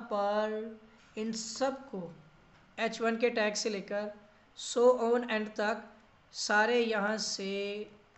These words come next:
cut कर लें, ठीक है, और यहाँ पर लगाएं एक div का tag। उस div के tag में आप ये अपना code पेस्ट कर दें, ठीक है, सेव करें।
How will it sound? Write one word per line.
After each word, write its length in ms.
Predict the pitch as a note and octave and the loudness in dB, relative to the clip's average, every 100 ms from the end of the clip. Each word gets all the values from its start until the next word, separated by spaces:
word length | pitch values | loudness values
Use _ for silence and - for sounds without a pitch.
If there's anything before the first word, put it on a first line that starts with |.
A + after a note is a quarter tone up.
| - | -4
cut 180 | A3+ | -4
कर 200 | A#3 C4 | 2 2
लें, 240 | B3+ C4+ C#4 - - - - _ - | 2 0 -4 -8 -20 -20 -20 _ -12
ठीक 240 | G3+ A3+ | -6 -2
है, 100 | C#4+ D4 - - - _ | -2 -2 -10 -20 -20 _
और 120 | A3+ G#3 | -6 -2
यहाँ 320 | G3+ G#3+ B3 B3 | 2 4 2 2
पर 120 | B3+ | 2
लगाएं 360 | A#3+ G#3+ G#3 A3+ | 2 2 2 0
एक 360 | G#3 A3 A3 - G3 E3+ | -2 -4 -6 -14 -12 0
div 220 | G#3 A#3+ A#3+ | 2 2 2
का 100 | G#3+ | 0
tag। 1200 | G3 E3+ D#3+ - - - _ _ _ _ - - F#3+ | 0 -4 -12 -18 -20 -20 _ _ _ _ -20 -18 -14
उस 200 | F#3 - | -10 -2
div 220 | B3+ B3+ | -2 4
के 100 | C#4 | 4
tag 320 | C4+ A3+ A3+ | 6 4 2
में 140 | A#3+ B3 | 2 2
आप 240 | G#3+ G#3+ | 4 4
ये 60 | A3 | 2
अपना 220 | A3+ A3 | -2 -2
code 400 | A3+ G#3+ G#3 A3 - - - | -2 0 2 2 -2 -12 0
पेस्ट 340 | A3+ A#3 A#3 - | 4 4 2 -2
कर 140 | G3 | -4
दें, 200 | F3 F3 F3 - | -4 -10 -12 -10
ठीक 180 | A3+ | -2
है, 180 | C4+ C4+ - - - | 0 -2 -6 -16 -6
सेव 540 | - - G#3 A3+ A#3+ | -2 0 4 4 4
करें। 220 | C4+ C4+ | 4 2